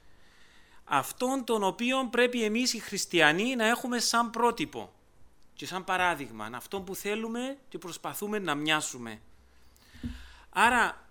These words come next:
ουσιαστικά, μελ-, μελετώντας την έκφραση της αγάπης, μελετούμε το χαρακτήρα του Χριστού.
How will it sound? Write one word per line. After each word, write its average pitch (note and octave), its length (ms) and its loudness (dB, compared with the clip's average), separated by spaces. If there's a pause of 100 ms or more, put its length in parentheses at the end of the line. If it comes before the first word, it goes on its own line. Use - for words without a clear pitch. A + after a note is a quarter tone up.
(160)
ουσιαστικά, F#3 840 0
μελ-, F#3 400 2
μελετώντας D3 1080 2
την C#3 200 -2
έκφραση D3 800 0
της B2+ 220 -8
αγάπης, C#3+ 840 -4 (1400)
μελετούμε E3 1040 0 (260)
το D#3+ 100 -8
χαρακτήρα A3 680 -4
του B3 100 -10
Χριστού. - 560 -4